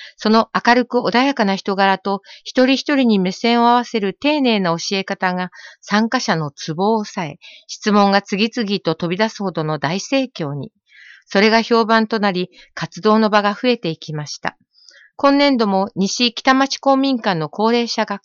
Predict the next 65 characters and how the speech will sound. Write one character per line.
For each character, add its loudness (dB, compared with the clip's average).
級、 -8
お -10
知 -6
ら -2
せ -12
版 -2
九 -4
十 -10
ペ -2
ー -6
ジ -16
で -4
講 2
師 -4
を -2
務 -4
め 0
る -4
上 -2
村 -6
さ -12
ん。 -14
皆 4
さ 4
ん 2
が 2
健 2
康 0
で 4
い 4
る -2
た 2
め 2
の 2
力 0
に 0
な -2
れ -6
た -4
ら -4
嬉 -4
し -4
い -8
で -6
す -10
ね、 -4
と -10
に -10
っ -12
こ -4
り。 -16
こ 0
れ 4
か 4
ら 6
も 4
町 0
の 4
小 -2
さ -2
な 2
講 -2
座 0
か -2
ら -2